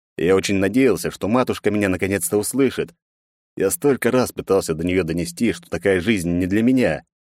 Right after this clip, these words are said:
Но надежда умирала, как опадают осенние засохшие листья, что под слоем снега медленно превращаются в труху. «Хорошо, Эрик», сказала она, кивнув.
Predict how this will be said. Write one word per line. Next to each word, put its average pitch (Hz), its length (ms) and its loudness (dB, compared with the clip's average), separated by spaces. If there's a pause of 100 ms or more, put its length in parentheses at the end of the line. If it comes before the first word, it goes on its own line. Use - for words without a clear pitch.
(260)
Но 104 200 2
надежда 123 460 2
умирала, 104 600 2 (120)
как 85 200 -2
опадают 85 440 0
осенние 85 400 0
засохшие 82 480 -4
листья, 101 440 -2 (360)
что - 200 -2
под 127 140 0
слоем 117 320 0
снега 101 440 0
медленно 98 520 0
превращаются 95 640 0
в 80 60 -14
труху. 101 460 -4 (680)
«Хорошо, 165 560 0
Эрик», 107 380 -4 (240)
сказала 85 440 0
она, 82 160 0
кивнув. 85 380 -4